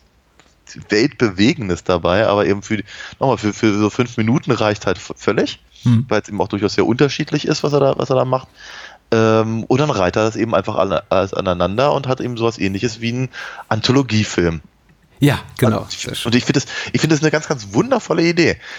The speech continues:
Speaker 1: Ich find, ich find's halt etwas seltsam, dass er, dass sie, dass sie zumindest in den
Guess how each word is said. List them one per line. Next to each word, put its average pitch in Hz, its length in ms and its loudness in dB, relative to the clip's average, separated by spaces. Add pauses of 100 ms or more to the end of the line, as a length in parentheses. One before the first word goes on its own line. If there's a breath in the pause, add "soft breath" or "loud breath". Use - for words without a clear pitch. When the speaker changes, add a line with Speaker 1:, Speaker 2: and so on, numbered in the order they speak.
Speaker 1:
Ich - 80 -8
find, 139 160 -2 (240)
ich - 80 -14
find's 147 160 -2
halt 139 100 2
etwas 117 300 0
seltsam, 139 580 2
dass 131 180 -4
er, 123 200 2
dass 120 120 -4
sie, 120 180 -4
dass 113 180 -2
sie 110 480 4 (160)
zumindest 117 340 0
in 110 80 4
den 101 120 2